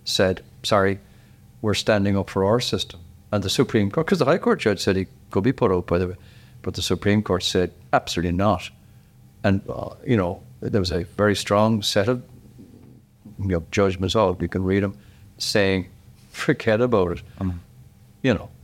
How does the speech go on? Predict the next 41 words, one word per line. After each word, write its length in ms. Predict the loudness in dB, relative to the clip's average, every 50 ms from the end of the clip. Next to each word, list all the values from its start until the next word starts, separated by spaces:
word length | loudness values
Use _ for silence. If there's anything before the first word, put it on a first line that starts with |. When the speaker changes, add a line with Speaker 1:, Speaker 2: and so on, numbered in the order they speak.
| -16 -10
Speaker 1:
so, 200 | -4 0 2 4
like, 260 | 4 4 2 2 0
yes, 340 | 0 2 2 2 2 0 -2
we 80 | -2 0
did, 300 | 2 2 2 0 -2 -6
we, 120 | -10 -12 -12 -14 -16 -20 -12 -6 -4
but 160 | -4 -4 -4 -8 -10 -8
it 100 | -6 0
took 200 | 0 0 0 2
him 260 | 2 2 2 2 -2 -4 -10 -20 -20 -20 -16 -12
Speaker 2:
Yeah. 60 | -10 -6
Speaker 1:
fighting 440 | -2 2 2 2 2 2 2 2 2
it 180 | 0 -2 -4 -12 -18 -20 -20 -20 -20 -20 -20 -20 -20 -20 -20 -20 -20 -8 -2
as, 160 | 0 0 0 0
as 240 | 2 2 2 2
an 80 | 4 2
individual 680 | 2 4 4 2 2 2 2 0 0 -2 -4 -2 -4 -4 -6 -12 -20 -20 -20 -20 -20 -20 -20 -20 -20 -12 -8
to 80 | -6 -4
get 320 | 2 2 2 2 0 -2
the 80 | -4 -2
court 480 | 0 2 2 2 2 0 -2 -6 -12 -16 -6
to, 160 | -2 0 0
'cause 220 | 0 2 0 0 0
the 60 | 0
state 400 | -2 0 0 0 0 0 -2 -4 -10 -20 -20 -20 -12
went 280 | -8 -6 -4 -4 -6 -8 -12 -20 -20 -14 -6 -2
hammer 260 | 0 2 2 2 2
and 140 | 2 2 0
tongs 440 | 0 0 0 0 0 -2 -6 -10 -14 -16 -18 -20 -20 -18 -10 -4
to 80 | -4
Speaker 2:
Mm. 60 | 0
Speaker 1:
get 160 | 2 2 2 2
him 160 | 2 0 -2
out. 180 | -2 -6 -10 -12 -16 -20 -20 -20 -20 -18 -8
Speaker 2:
Mm. 80 | -2
Speaker 1:
Hammer 200 | 0 2 2 4 2
and 140 | 2 2
tongs. 440 | 0 0 0 0 0 -2 -6 -8 -10
Speaker 2:
Mm. 420 | -12 -14 -14 -14 -14 -14 -16 -18 -20 -18 -14
Speaker 1:
Some 340 | -10 -6 -2 0 0 0 2
going. 340 | 2 2 2 2 0 -2 -8